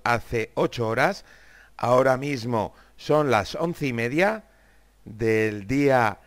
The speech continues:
dieciséis de junio de dos mil veintidós, es decir, el día siguiente de haber realizado la transacción,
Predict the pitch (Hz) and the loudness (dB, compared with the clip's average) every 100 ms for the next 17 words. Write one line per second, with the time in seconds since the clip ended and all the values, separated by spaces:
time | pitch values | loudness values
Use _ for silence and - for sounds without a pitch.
0 | - 98 180 190 160 127 143 120 107 - | -16 -4 0 0 0 -4 2 2 0 -10
1 | - 113 165 131 135 117 104 98 95 113 | -6 2 2 2 -2 -2 -2 -2 -4 -4
2 | 120 104 92 95 135 156 120 98 90 107 | -4 -4 -4 -2 -2 -2 -6 -6 -6 -8
3 | 92 92 107 160 120 104 104 113 104 101 | -8 -6 -4 -4 -4 -8 -4 -4 -4 -8
4 | 87 - - - - 104 113 113 135 117 | -8 -14 -20 -20 -12 -2 2 4 2 2
5 | 107 104 107 117 104 92 117 165 127 104 | 2 0 -2 0 0 -2 -2 -4 -4 -8
6 | 85 113 165 | -4 -2 -2